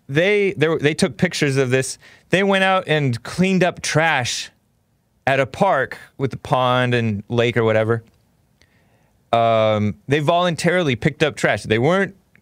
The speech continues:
dr-, uh, D U I, dr-, uh, drunk driving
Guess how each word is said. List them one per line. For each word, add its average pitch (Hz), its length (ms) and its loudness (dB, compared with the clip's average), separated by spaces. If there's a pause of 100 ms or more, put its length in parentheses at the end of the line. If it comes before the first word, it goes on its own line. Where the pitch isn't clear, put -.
(160)
dr-, 147 320 -2 (100)
uh, 110 340 2
D 107 260 -2
U 175 200 2
I, 151 360 0 (500)
dr-, 131 260 0 (180)
uh, 90 260 0
drunk 110 300 -2
driving 123 520 0